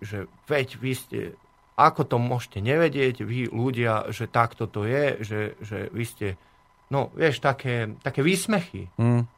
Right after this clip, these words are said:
Speaker 1: Také výsmechy. No, tak, tak, tak neviem a domýšľam si sám. A moje srdce mi hovorí, že tento problém sa nezačal Krymom, že sa začal, že je dlhodobý a že je to súboj dvoch veľmocí o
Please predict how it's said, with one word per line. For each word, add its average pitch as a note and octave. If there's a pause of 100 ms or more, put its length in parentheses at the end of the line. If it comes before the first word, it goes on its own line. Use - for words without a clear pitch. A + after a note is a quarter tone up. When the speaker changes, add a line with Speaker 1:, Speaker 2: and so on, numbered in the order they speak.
Speaker 1:
Také C3+
výsmechy. C#3+
No, G#2+
tak, -
tak, -
tak B2+
neviem C#3
a A#2+
domýšľam D3+
si B2+
sám. G2 (240)
A A#2
moje E3+
srdce D#3
mi G#2
hovorí, G#2+ (340)
že G#2
tento E3 (240)
problém A#2 (180)
sa -
nezačal B2
Krymom, A#2 (1000)
že A2+
sa -
začal, A2
že G#2
je F#2+
dlhodobý A#2+ (340)
a A#2
že A#2
je A2+
to G#2 (280)
súboj B2
dvoch A#2+
veľmocí A#2
o G2